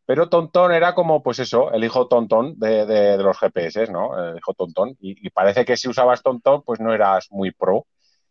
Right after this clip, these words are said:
Eras pro cuando usabas, eh, Garmin y Basecamp. Bueno, pues, mm, solo voy a decir una cosa.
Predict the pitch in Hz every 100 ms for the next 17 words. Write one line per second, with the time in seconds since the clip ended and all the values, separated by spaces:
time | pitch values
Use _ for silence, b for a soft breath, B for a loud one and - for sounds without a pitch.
0 | _ _ - 101 110 117 - 135 151 165
1 | 127 104 95 95 107 139 - 117 92 98
2 | 110 120 160 185 139 190 190 247 127 117
3 | - - 82 78 _ _ 107 110 92 87
4 | 110 - - _ 120 120 - - 185 202
5 | 190 180 143 151 127 90 - 76